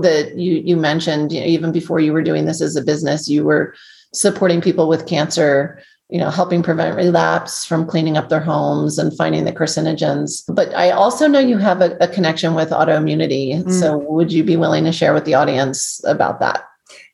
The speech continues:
Speaker 2: Yes, absolutely. So my sister has a mitochondrial disease, and she is, and she grew up, we grew up together, you know,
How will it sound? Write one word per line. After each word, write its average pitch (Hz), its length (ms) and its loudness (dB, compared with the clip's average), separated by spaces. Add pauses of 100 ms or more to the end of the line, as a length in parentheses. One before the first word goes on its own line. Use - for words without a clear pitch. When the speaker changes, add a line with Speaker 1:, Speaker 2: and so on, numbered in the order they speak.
(140)
Speaker 2:
Yes, 202 380 2 (100)
absolutely. 208 720 0
So 190 280 2
my 196 220 0
sister 202 840 0
has 180 280 0
a 180 60 -2
mitochondrial 175 1120 0
disease, - 600 -10 (640)
and 175 840 2 (120)
she 233 800 0
is, 180 520 0
and 190 140 0
she 269 400 0
grew 220 160 4
up, 220 180 -4
we 220 140 -2
grew 233 160 4
up 240 140 -2
together, 196 500 0
you 180 100 -6
know, 180 300 -6